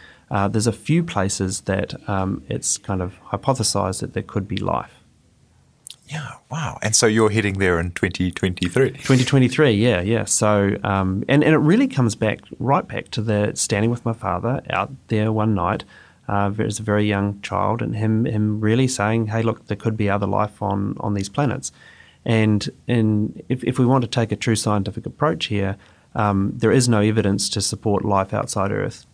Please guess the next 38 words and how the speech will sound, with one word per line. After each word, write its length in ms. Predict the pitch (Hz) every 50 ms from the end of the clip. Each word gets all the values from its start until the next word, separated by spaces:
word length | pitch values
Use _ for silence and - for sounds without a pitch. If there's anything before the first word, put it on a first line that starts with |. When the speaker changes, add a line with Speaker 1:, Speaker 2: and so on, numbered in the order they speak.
| _ -
Speaker 1:
today. 340 | - - - - - - - - - - - - _ _ - -
Uh, 220 | 104 98 95 92
now, 460 | 85 113 110 104 98 92 - - - - - - -
that 260 | - 123 117 135 135 -
would 140 | 127 -
change, 440 | - 127 113 107 101 101 98 - - - -
you 160 | - 123 107
know, 60 | 104
our 320 | - 110 107 101 104 107 -
view 240 | 113 107 104 98
on 80 | 92 92
the 60 | 98
universe 340 | 104 117 113 101 98 92 -
significantly. 600 | - 110 110 123 139 147 123 127 104 98 - 98
If 100 | 107 -
we 80 | 165 190
can 140 | 202 175
find 360 | - - 143 131 120 113 107 101
life 320 | 98 101 104 107 - -
in 140 | 110 104 98
the 80 | 98
clouds 340 | 95 - 104 98 98 98 104
of 120 | 98 90 92
Venus, 420 | 90 98 139 175 175 - - - - - - - - - - _ _ -
then 320 | 120 123 120 120 120 113 -
it's 160 | - 120 - -
pretty, 400 | - - - 208 226 247 220 185
pretty 380 | 147 - - - 175 185 214 180
reasonable 480 | 143 135 135 131 131 127 120 120 113
to 160 | - - 120 110
assume 400 | 104 - - 117 110 104 101 98
that 160 | 95 - 104
life 340 | 101 95 95 101 98 - 98
is 100 | 95 -
prolific 480 | - - - 90 92 - - - -
through 200 | - - 101 92
the 100 | 92 90
universe, 560 | 90 90 90 - - - - - - - -